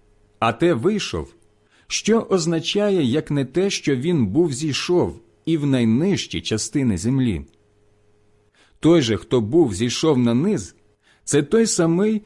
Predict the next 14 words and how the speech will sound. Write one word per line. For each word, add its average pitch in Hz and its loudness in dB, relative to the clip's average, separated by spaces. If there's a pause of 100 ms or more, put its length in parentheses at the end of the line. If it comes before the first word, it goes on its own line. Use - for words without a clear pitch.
(120)
що - 2
вийшов 165 2
найвище 147 0
всіх 185 -4
небес, 156 -4 (400)
щоб 147 -2
усе 165 -2 (160)
наповнити. 101 -2 (2250)
І 123 2
він 233 4
сам 170 0
настановив 170 2
одних 120 -2
апостолами, 156 -4